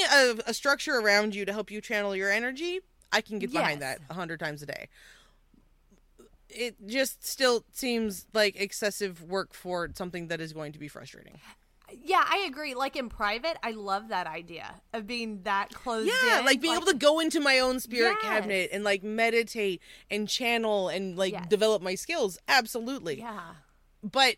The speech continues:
Speaker 1: as part of a public seance, like, no.
Speaker 2: No, not when you're trying to prove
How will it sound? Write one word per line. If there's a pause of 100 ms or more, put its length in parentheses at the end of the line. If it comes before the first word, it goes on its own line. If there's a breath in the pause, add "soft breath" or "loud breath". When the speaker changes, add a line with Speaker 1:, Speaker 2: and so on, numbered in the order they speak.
Speaker 1:
as
part
of
a
public
seance,
like, (920)
no.
Speaker 2:
No,
not
when
you're
trying
to
prove